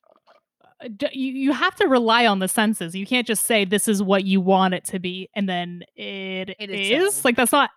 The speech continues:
Speaker 1: that's not how it works.
Speaker 2: That's, like, so Trumpian to be like,
Speaker 1: Ugh.
Speaker 2: I'm sorry, I said
Speaker 1: Yeah.
Speaker 2: his name. Um, like, to be like, "This is it." And you're like, "But that's not." And he's like, "But I just said it was."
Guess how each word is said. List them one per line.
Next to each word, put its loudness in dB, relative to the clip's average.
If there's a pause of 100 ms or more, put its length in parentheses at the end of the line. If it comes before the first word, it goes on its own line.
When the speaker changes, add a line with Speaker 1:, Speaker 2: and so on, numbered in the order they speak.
(160)
Speaker 1:
that's 0
not 6
how 2
it -4
works. -4 (220)
Speaker 2:
That's, -8
like, -6
so -4
Trumpian -2 (420)
to -8
be 2
like, 0
Speaker 1:
Ugh. -18 (500)
Speaker 2:
I'm -4
sorry, -2
I -6
said -6
Speaker 1:
Yeah. -10
Speaker 2:
his -14
name. -12 (560)
Um, 0 (220)
like, -2
to -6
be 0
like, -4
"This 0
is 2
it." 0
And -2
you're 2
like, -4
"But -2
that's -2
not." -4
And -2
he's 0
like, -4
"But -4
I -6
just -6
said -2
it -4
was." -14